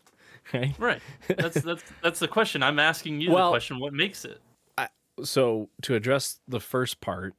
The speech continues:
Speaker 1: because you were saying, like, can you, can something be peak if it's just the episode or just a season,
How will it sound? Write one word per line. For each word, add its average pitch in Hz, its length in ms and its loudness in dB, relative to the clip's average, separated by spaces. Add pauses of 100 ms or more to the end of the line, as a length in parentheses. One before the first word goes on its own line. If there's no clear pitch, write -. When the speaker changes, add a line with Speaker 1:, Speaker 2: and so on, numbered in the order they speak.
(200)
Speaker 1:
because 104 240 -2
you 107 80 -2
were 101 300 0
saying, 104 400 -2
like, 87 300 -8
can 107 180 -6
you, 95 300 -6 (720)
can 117 140 0
something 143 400 0
be 117 400 0 (260)
peak - 580 -2 (440)
if 101 120 -10
it's 98 220 -6
just - 240 -6
the 95 140 -6
episode 98 580 -4
or 92 120 -14
just 98 260 -8
a - 20 -8
season, 98 640 -6